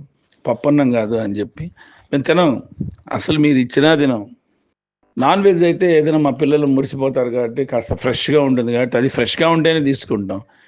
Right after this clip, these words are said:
మీరు ఈ రోజున చేసి, "రేపు తీసుకెళ్ళి మంగమ్మ, రేపు తీసుకెళ్ళి సుజాత" అంటే తీసుకెళ్ళాం.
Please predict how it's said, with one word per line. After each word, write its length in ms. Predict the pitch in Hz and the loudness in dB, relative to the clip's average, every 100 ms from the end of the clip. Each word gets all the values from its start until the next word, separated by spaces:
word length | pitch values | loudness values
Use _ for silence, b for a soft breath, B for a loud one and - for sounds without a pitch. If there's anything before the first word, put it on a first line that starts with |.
| b _ - | b _ 8
మీరు 140 | 135 143 | 10 10
ఈ 100 | 139 | 8
రోజున 400 | 156 175 185 170 | 6 4 4 2
చేసి, 300 | 160 135 160 | 2 2 4
"రేపు 200 | 147 143 | 4 4
తీసుకెళ్ళి 460 | 151 160 - 160 | 2 2 0 2
మంగమ్మ, 440 | 147 143 147 147 147 | 4 4 2 2 2
రేపు 260 | 139 131 | 2 0
తీసుకెళ్ళి 440 | 123 143 - 151 135 | 0 -2 0 -2 -2
సుజాత" 480 | - 123 151 139 151 | -2 0 2 4 2
అంటే 280 | 147 131 | 2 0
తీసుకెళ్ళాం. 600 | 135 143 143 - 123 120 | -2 -2 -2 -4 -6 -10